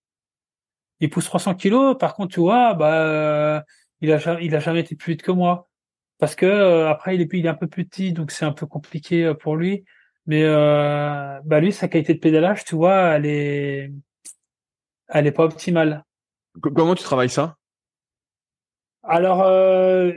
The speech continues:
Speaker 1: une fois, euh, mon entraîneur, euh, alors c'est, j'étais tout petit, hein.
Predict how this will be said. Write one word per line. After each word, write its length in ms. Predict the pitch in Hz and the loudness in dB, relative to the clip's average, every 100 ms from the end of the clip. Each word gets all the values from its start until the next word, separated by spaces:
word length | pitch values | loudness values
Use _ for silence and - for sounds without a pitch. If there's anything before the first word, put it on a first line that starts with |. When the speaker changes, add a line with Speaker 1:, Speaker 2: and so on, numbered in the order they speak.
| 180 | -4
Speaker 1:
une 140 | 190 | -8
fois, 840 | 180 214 226 247 247 254 226 202 | -6 -2 2 2 2 2 0 0
euh, 40 | 185 | -2
mon 180 | 196 | -4
entraîneur, 560 | 196 - 208 226 240 - | -8 -6 -2 0 0 0
euh, 140 | 185 165 | 0 2
alors 160 | 160 | 0
c'est, 160 | 151 175 | -2 -4
j'étais 260 | 143 156 160 | -4 -4 -6
tout 120 | - | -2
petit, 340 | 240 - 175 | -4 -2 -2
hein. 180 | 151 151 | -2 -6